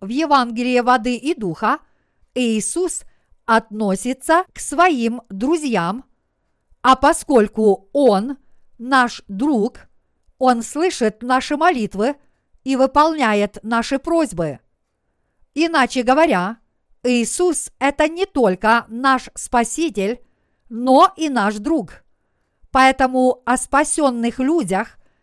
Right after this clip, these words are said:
которые пребывают в церкви, можно сказать, что они крепко дружат с Господом. Я снова повторяю, что все те из нас, кто спаслись от греха,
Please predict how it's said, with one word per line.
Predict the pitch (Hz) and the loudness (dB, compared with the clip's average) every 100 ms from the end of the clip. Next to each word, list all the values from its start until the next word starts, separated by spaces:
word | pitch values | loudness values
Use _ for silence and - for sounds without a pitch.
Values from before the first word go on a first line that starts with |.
| _ - | _ -4
которые | - - 294 285 277 269 | -2 2 2 2 2 0
пребывают | - 262 269 339 262 202 196 196 | 0 -4 0 2 2 2 0 -4
в | - | -12
церкви, | - 277 190 185 226 320 _ _ _ _ - | -4 -2 -2 -4 -6 -8 _ _ _ _ -8
можно | 247 277 240 254 | 0 2 2 -2
сказать, | - 262 254 294 220 - - _ _ _ _ | -2 -2 0 0 -2 -6 -16 _ _ _ _
что | - - 247 - | -8 2 2 2
они | 220 208 196 269 415 _ _ _ | 0 0 0 -2 -4 _ _ _
крепко | - 254 226 190 - 311 403 _ _ | -4 0 2 0 2 2 2 _ _
дружат | - 226 294 240 247 247 - - | -8 0 0 2 2 2 -2 -12
с | 214 | -8
Господом. | 226 311 302 196 170 151 139 _ _ _ _ _ _ _ _ _ _ _ - | -2 0 0 -4 -6 -8 -12 _ _ _ _ _ _ _ _ _ _ _ -12
Я | 220 269 262 247 | 0 4 6 4
снова | - - 254 254 277 320 | 0 -8 -2 0 2 2
повторяю, | 330 320 - 339 208 160 175 240 _ _ _ | 2 0 2 0 0 -2 -4 -6 _ _ _
что | - - 247 233 - | -10 2 4 4 0
все | - - 294 | -6 -4 -4
те | 339 285 277 | -2 -4 -4
из | 285 302 | -4 -6
нас, | 277 180 160 - - _ _ _ | -6 -6 -8 -14 -20 _ _ _
кто | - - 269 254 - | -10 2 4 4 2
спаслись | - - 294 - 254 214 - - | -8 -2 -2 -2 -4 -6 -6 -4
от | 226 | -4
греха, | 190 247 330 180 170 | -2 -6 -4 -6 -6